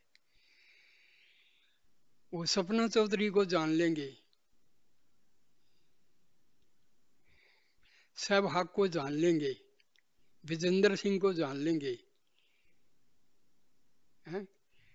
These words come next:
अरे लेकिन इतने बड़े जो विश्व में, सिर्फ इंडिया में नहीं पूरे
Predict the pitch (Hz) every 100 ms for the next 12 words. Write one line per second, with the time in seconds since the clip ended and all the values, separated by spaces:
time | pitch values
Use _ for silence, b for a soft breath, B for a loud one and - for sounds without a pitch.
0 | - 214 190 196 175 175 190 180 180 -
1 | 202 180 147 185 175 156 160 143 151 175
2 | 311 - 302 277 214 170 294 277 226 226
3 | 240 240 240 233 202 202 - 220 233